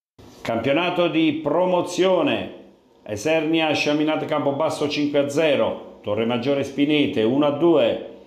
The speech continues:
Bois Vairano Roccaravindola due a zero, Montenero Morcone tre a zero, Forulum Altilia Samnium diciannove a zero,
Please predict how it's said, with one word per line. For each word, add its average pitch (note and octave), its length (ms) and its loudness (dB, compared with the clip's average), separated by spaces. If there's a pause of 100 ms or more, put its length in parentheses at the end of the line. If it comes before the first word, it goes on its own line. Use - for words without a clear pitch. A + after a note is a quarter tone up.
(160)
Bois C#3 400 -2
Vairano D3+ 600 0
Roccaravindola C#3 880 0
due C#3+ 240 2
a C#3+ 100 0
zero, C3 640 0 (380)
Montenero E3 680 2
Morcone D3+ 720 0
tre E3+ 300 0
a A2 160 0
zero, - 1120 -2
Forulum E3 640 2
Altilia D3 440 0
Samnium C3+ 680 0
diciannove A#2 560 0
a B2 80 0
zero, B2 540 0